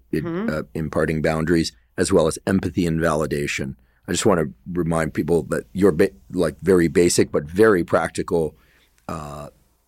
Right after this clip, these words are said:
Speaker 1: job description for parenting is something that I think we can return to over and over again. It also makes me wonder, uh, in thinking about the, um, generalizability of these concepts to other forms of relationship, what about the relationship to self?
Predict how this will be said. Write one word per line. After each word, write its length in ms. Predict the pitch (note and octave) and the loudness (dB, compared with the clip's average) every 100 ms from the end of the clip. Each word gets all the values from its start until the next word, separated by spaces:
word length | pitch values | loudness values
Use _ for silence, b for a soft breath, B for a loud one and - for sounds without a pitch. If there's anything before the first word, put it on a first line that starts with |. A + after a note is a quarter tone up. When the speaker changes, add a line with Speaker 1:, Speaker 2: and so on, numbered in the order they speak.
| _ _ | _ _
Speaker 1:
job 320 | G2 G#2 F#2+ F2+ | -2 0 0 -2
description 540 | - F#2+ E2 D#2+ D2+ | -6 -6 -6 -6 -6
for 100 | D#2+ | -6
parenting 500 | D#2+ D#2+ D#2 D#2 D#2 | -4 -4 -4 -4 -6
is 80 | D#2 | -4
something 300 | E2 D2+ D#2+ | -6 -6 -6
that 160 | D2+ - - | -8 -10 -18
I 40 | |
think 200 | - E2+ | -16 -12
we 80 | - | -10
can 160 | D#2+ D2+ | -6 -6
return 360 | D2 - D#2 | -6 -4 -4
to 220 | - D2+ - | -4 -8 -2
over 300 | F#2 E2+ D#2+ | 0 0 0
and 100 | D2+ | -2
over 280 | D#2+ E2 D#2+ | -2 0 0
again. 340 | C#2+ D2 D2 - b b | 0 -4 -6 -10 b b
It 60 | |
also 200 | A#2+ F#3+ | 0 4
makes 260 | F#3+ F#3 - | 4 4 4
me 80 | A#2+ | 4
wonder, 400 | F#2+ G2 F#2 E2+ b b b _ - | 6 6 4 2 b b b _ -2
uh, 320 | F#2+ F2+ F2 - _ _ _ _ _ _ _ _ _ _ - | 0 2 0 -2 _ _ _ _ _ _ _ _ _ _ -6
in 120 | A2+ | -2
thinking 240 | A#2 A2 G#2+ | 2 4 4
about 340 | F#2 F2 E2 | 4 2 0
the, 320 | F2+ E2 E2 D#2+ | -4 -2 -4 -6
um, 340 | D#2+ D#2 D2 - - b b | -6 -8 -10 -16 -20 b b
generalizability 1000 | - A#2+ G#2+ F#2+ F#2 F2 F2 F#2 F2+ E2 | 2 4 6 4 2 0 2 4 4 2
of 80 | C#2 | -2
these 180 | D2 - | -6 -6
concepts 520 | E2 D#2 - D2 - | -4 -4 -2 -4 -4
to 240 | - D#2+ | -2 -2
other 180 | D#2+ D#2+ | -2 -4
forms 360 | - D#2+ D2+ D#2 | -4 -4 -4 -6
of 100 | D2 | -6
relationship, 580 | C#2+ D2+ - - D2+ - B B | -4 -4 -4 -6 -6 -8 B B
what 80 | |
about 180 | C#3 A#3 | 0 2
the 80 | E4 | 4
relationship 540 | D3 F2 - G2+ G#2+ | 6 4 2 0 -2
to 100 | - | -2
self? 380 | - - F#2 - | -4 0 0 -2